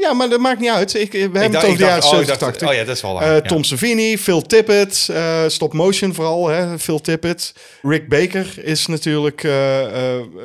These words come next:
Speaker 1: die was een protégé van Dick Smith. En degene waar we het in deze special vooral over gaan hebben, Rob Bottin.
Speaker 2: Tien.
Speaker 1: Wij zijn bevoorrecht, J P,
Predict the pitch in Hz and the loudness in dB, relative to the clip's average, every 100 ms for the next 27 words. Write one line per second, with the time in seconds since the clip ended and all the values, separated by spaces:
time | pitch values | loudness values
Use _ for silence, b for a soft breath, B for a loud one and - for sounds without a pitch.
0 | 127 123 127 127 123 117 123 110 127 190 | -14 -10 -8 -6 -6 -6 -6 -4 -2 -2
1 | 165 151 143 139 143 143 - 135 131 - | -2 -2 -2 -4 -6 -6 -4 -4 -4 -6
2 | - - - - 123 123 127 127 117 131 | -10 -14 -18 -8 -4 -4 -6 -10 -10 -4
3 | 131 127 123 123 131 127 117 117 107 107 | -4 -4 -6 -4 -2 -2 -4 -4 -4 -4
4 | 101 - 190 190 180 156 147 139 139 123 | -4 -4 -2 -2 0 -2 -4 -4 -2 -2
5 | 117 117 110 101 98 104 - _ _ - | -4 -6 -8 -8 -10 -12 -14 _ _ -16
6 | 107 131 - - _ 107 98 107 95 113 | -4 -2 -2 -8 _ -16 -6 -4 -2 -6
7 | - _ _ - 127 120 104 92 87 - | -12 _ _ 0 2 2 0 -4 -10 -14
8 | B B B B B - 143 160 156 147 | B B B B B -10 -4 -2 -2 -6
9 | - 123 156 127 117 151 147 107 104 - | -8 -6 -4 -6 -6 -2 -2 -2 -8 -10
10 | 110 98 98 | -8 -8 -8